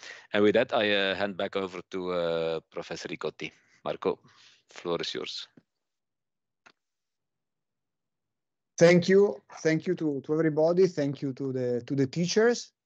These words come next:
Speaker 2: Uh, thank you to Willem for, uh, for managing the, the session. Uh, we have, uh,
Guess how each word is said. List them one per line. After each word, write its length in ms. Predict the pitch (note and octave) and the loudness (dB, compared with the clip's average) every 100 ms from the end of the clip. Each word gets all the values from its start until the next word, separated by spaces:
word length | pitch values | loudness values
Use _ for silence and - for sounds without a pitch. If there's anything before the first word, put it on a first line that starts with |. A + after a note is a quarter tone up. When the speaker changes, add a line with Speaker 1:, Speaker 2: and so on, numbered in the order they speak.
| - | -6
Speaker 2:
Uh, 760 | C3+ B2+ B2 A#2 A#2 A#2 A#2 | -2 0 -2 -2 -2 -2 -4
thank 280 | A#2 C#3+ C#3 | 0 2 2
you 80 | D3 | 2
to 120 | C3+ | 0
Willem 500 | C3 C#3 D3 D#3+ E3+ | 2 4 6 4 4
for, 500 | F3 - C3 A#2+ A#2+ | -2 -4 -4 -4 -4
uh, 360 | A#2 A2+ A#2 A2+ | -4 -6 -6 -8
for 240 | - B2+ | -6 -4
managing 560 | B2 C3 C#3 C3+ D3 C#3+ | 0 2 2 2 0 0
the, 440 | C3+ B2 A#2+ A#2+ A#2+ _ _ | 0 0 -2 -4 -10 _ _
the 60 | - | -12
session. 640 | A#2 D#3 E3+ - G#3 G#3+ G#3+ _ _ _ _ _ | -2 0 0 -2 -6 -6 -12 _ _ _ _ _
Uh, 300 | C#3+ C#3+ C#3 | -6 -4 -2
we 180 | C3+ D3+ | -2 2
have, 300 | D#3 D#3 D3 | 4 4 2
uh, 440 | D#3 D3 C#3 C3+ | -2 -2 -2 -6